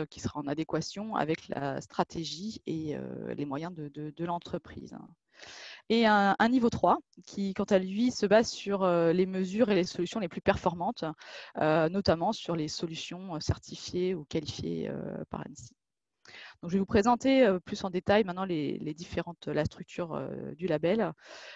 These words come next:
euh, qui couvre, euh, quatre, euh, quatre grandes, grands, grands chapitres, euh, le management du télétravail, les opérateurs et le télétravail,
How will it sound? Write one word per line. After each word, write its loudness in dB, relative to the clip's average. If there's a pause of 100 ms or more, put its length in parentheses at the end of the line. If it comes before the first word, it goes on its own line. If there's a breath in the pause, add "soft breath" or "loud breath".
(120)
euh, 2
qui -8
couvre, -2
euh, 2 (160)
quatre, 0
euh, -4 (920)
quatre -4
grandes, -6
grands, -14 (180)
grands -8
chapitres, -2
euh, 0
le -4
management -4
du -16
télétravail, 4
les -4
opérateurs 2
et 0
le -4
télétravail, 0